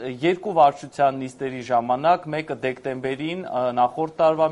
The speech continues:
մյուսը հունվարին բարձրաձայնել եմ այս խնդիրը, որ ես ունեմ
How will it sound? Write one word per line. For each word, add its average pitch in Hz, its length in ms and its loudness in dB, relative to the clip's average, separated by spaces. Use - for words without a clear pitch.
մյուսը 160 260 -10
հունվարին 139 560 0
բարձրաձայնել 147 960 2
եմ 151 100 -6
այս 156 260 -2
խնդիրը, 139 500 -6
որ 147 160 -4
ես 185 240 -2
ունեմ 160 160 -4